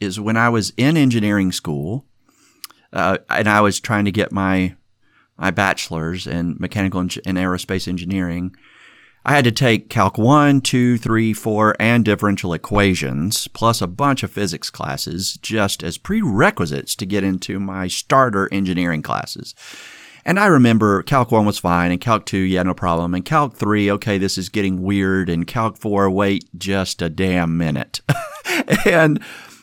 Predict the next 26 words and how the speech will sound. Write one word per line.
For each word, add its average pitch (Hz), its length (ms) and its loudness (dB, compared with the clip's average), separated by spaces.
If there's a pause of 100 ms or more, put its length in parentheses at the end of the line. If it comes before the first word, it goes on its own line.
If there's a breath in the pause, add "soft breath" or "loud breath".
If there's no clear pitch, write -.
(120)
the 135 160 2
professor 165 720 4
was 120 200 2
showing 196 540 4
us 98 180 -2
things 87 600 -2 (420)
and 147 300 2
telling 196 420 2
us 127 220 2
they 117 160 2
are 101 120 2
true. - 520 -2 (480)
Uh, 160 60 2 (200)
not 165 360 2
that 175 120 0
they 185 140 4
are 127 360 6 (160 soft breath)
opinions 127 720 4
or 107 200 4
beliefs. 90 840 0 (480 soft breath)
He 233 380 -4
is 170 240 2
telling 156 480 0
us 80 420 -6
these 170 480 0
things 131 400 2